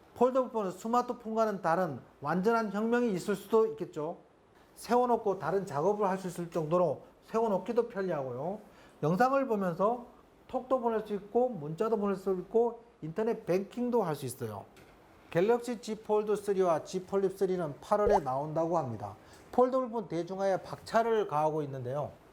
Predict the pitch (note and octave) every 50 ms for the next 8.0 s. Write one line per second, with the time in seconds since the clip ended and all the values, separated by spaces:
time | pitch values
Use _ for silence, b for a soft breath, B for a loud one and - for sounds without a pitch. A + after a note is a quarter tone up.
0 | - - - - - - - - - - D#3+ F3 F3+ G#3 G#3+ G#3 G3+ F#3 - D#3+
1 | E3 F3+ G#3 A3+ A3+ F#3 F#3+ F#3 F#3 F#3 F3+ D#3+ - - - G#3+ A3 G#3+ A3+ A3
2 | - A3 G3+ G#3 G#3 G3 - F#3 F3 F3 F#3+ G3 F3+ D3+ B2 A#2+ - - - -
3 | C3 C3+ D3 - - - G3 F#3+ F#3+ F#3+ F3+ G3+ F#3+ E3 D3 D#3 F3 F#3 F3+ C#3
4 | C#3 C#3+ C3+ C#3+ C3 B2 A2 G#2 G2 G2+ - - - - - - - - - -
5 | - - - B B B B B B B B B B - - A3 A3+ - A#4+ A#3
6 | A#3 A3 - - F3+ F3+ E3 C#3+ B2 A#2+ B2+ E3 F#3+ F#3+ - G#3+ F#3+ E3+ C#3 C3
7 | D3 D3+ F#3+ G3+ G3+ F#3+ D#3+ D#3 D3 D3 C#3 B2+ - D#3 E3+ G3+ A3+ A3 B